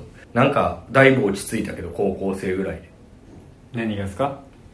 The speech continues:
Speaker 1: いや、
Speaker 2: あ、その、
Speaker 1: その癖が。
Speaker 2: 嫌な、嫌なやつが。
Speaker 1: 大学生ぐらいで。
Speaker 2: あー。
Speaker 1: その、いじりもなくなったし。
Speaker 2: はいはいはい。
Speaker 1: 自然にな、収まるん、ちょっと毛は。
Speaker 2: で、その髪のあれで言うなら、俺もめっちゃその直毛が嫌やったもん。
Speaker 1: いやいや、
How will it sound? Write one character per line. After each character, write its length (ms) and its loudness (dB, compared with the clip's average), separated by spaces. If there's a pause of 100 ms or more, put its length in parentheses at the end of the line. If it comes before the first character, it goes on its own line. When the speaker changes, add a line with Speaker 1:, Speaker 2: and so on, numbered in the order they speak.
(640)
Speaker 1:
い 40 4
や、 60 8
Speaker 2:
あ、 40 6
そ 120 4
の、 80 4
Speaker 1:
そ 40 4
の 60 4
癖 80 8
が。 100 8
Speaker 2:
嫌 100 4
な、 60 0
嫌 260 8
な 80 4
や 160 2
つ 40 -12
が。 60 -6
Speaker 1:
大 220 6
学 180 4
生 240 0
ぐ 60 -2
ら 100 -2
い 60 -6
で。 180 -14
Speaker 2:
あ 320 -6
ー。 20 -12
Speaker 1:
そ 100 -2
の、 100 0
い 200 0
じ 120 4
り 80 6
も 140 0
な 120 2
く 100 -4
な 120 0
っ 100 -6
た 100 -10
し。 160 -16 (280)
Speaker 2:
は 100 -8
い 20 -4
は 60 -4
い 40 -6
は 60 -4
い。 40 -2 (1040)
Speaker 1:
自 140 -6
然 200 6
に 100 2
な、 80 4
収 220 2
ま 160 4
る 160 -2
ん、 40 -16
ち 120 -6
ょ 20 -2
っ 40 -6
と 100 -12
毛 160 0
は。 120 -2
Speaker 2:
で、 100 -4
そ 140 -4
の 120 -2
髪 360 2
の 180 8
あ 60 10
れ 140 10
で 100 6
言 140 6
う 80 6
な 120 4
ら、 100 4
俺 160 4
も 100 2
め 100 0
っ 40 -2
ち 100 0
ゃ 40 6
そ 140 0
の 120 4
直 240 2
毛 360 8
が 80 10
嫌 240 8
や 60 0
っ 20 -8
た 80 -8
も 60 -12
ん。 1080 -8
Speaker 1:
い 40 6
や 80 12
い 80 12
や、 60 8